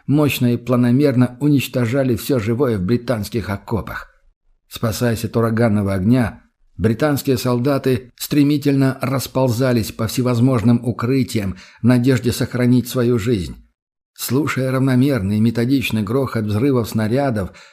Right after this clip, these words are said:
сидевшие в окопах британцы незаметно для себя полностью утрачивали свою боевую активность, становясь с каждым часом канонады пассивными и безразличными ко всему происходящему.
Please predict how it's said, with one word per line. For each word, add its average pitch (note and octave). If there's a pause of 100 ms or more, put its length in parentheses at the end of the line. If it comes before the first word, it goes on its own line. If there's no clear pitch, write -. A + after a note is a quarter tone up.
(140)
сидевшие B2+
в A#2
окопах A#2+
британцы A#2 (280)
незаметно C3
для A#2
себя B2
полностью C3+
утрачивали A#2
свою A#2
боевую A#2
активность, B2+ (280)
становясь B2+
с -
каждым A2+
часом A#2+
канонады A2+ (280)
пассивными B2 (240)
и C3+
безразличными B2+
ко C3
всему B2+
происходящему. G#2